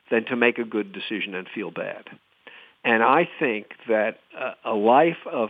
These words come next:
aspiring to the best is a life of always being disappointed with what you choose. And the result of that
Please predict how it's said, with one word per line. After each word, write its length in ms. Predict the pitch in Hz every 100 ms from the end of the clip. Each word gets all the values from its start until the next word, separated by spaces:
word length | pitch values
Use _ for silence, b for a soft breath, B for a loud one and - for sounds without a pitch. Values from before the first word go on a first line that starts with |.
| - -
aspiring 760 | 113 - 127 127 143 135 131 120
to 80 | 113
the 120 | 107
best 420 | 120 98 - - - _
is 320 | 120 110 110 -
a 60 | 110
life 480 | 104 120 123 123 - -
of 240 | 107 98 -
always 400 | 127 143 151 143
being 300 | 123 131 127
disappointed 840 | 110 113 - - 117 104 101 101 101
with 140 | 98 -
what 200 | 107 120
you 120 | 98 -
choose. 340 | 135 104 85 - - b b b b
And 180 | 127 120
the 60 | 113
result 500 | 117 127 175 202 110
of 140 | 92
that 300 | - -